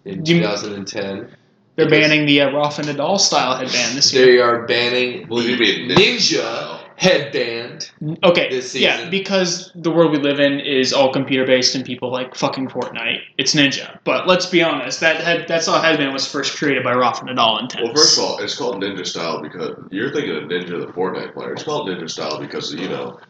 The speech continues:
Speaker 3: the ancient Asian warriors.
Speaker 2: Yeah,
Speaker 1: They
Speaker 2: 'cause
Speaker 1: look like
Speaker 2: that's why,
Speaker 1: ninjas.
Speaker 2: that's why a bunch of fucking little seventeen-year-olds know it.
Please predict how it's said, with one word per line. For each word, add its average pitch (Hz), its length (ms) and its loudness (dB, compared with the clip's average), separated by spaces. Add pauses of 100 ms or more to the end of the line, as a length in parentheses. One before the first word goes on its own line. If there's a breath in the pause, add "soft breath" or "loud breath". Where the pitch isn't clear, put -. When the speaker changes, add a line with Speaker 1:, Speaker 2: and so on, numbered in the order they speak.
Speaker 3:
the 80 240 -4
ancient - 280 -8
Asian 76 400 -8
warriors. - 600 -6
Speaker 2:
Yeah, 185 320 8
Speaker 1:
They - 60 -2
Speaker 2:
'cause 180 140 -2
Speaker 1:
look 147 80 -4
like 165 240 2
Speaker 2:
that's - 100 -4
why, 156 280 2
Speaker 1:
ninjas. 160 40 -4
Speaker 2:
that's 170 260 -2
why 160 260 0
a 143 60 -2
bunch 147 200 -6
of 143 80 -10
fucking 143 340 -2
little 131 220 -2
seventeen-year-olds 131 880 -4
know 95 160 -10
it. 101 80 -14